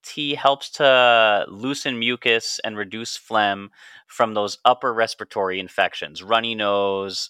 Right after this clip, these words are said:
head colds. Uh, it can have a little bit of a citrusy taste. You can also use it to kind of steam,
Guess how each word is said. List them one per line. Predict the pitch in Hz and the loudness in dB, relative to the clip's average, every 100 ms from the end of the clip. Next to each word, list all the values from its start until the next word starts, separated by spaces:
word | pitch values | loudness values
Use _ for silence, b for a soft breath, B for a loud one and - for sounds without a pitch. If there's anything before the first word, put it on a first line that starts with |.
| - | -12
head | - 113 110 | 0 0 0
colds. | - 110 98 98 95 98 - - B B B | -4 -2 0 -2 -6 -10 -16 -16 B B B
Uh, | 98 95 - | 4 4 2
it | 117 | -8
can | 113 | -4
have | 113 104 | -4 -2
a | |
little | 110 120 | -6 -4
bit | 120 | -4
of | 107 | -6
a | 98 | -8
citrusy | - 151 - 135 131 | -6 -8 -8 -10 -12
taste. | - 131 123 123 - | -6 -2 0 -2 -8
You | 101 | -14
can | 110 | -4
also | 90 110 - | 0 0 -2
use | 107 107 101 | -6 -4 -6
it | - | -10
to | |
kind | - 107 98 | -6 -4 -4
of | 90 | -10
steam, | - - 127 123 120 120 120 | -12 -10 -6 -4 -4 -4 -8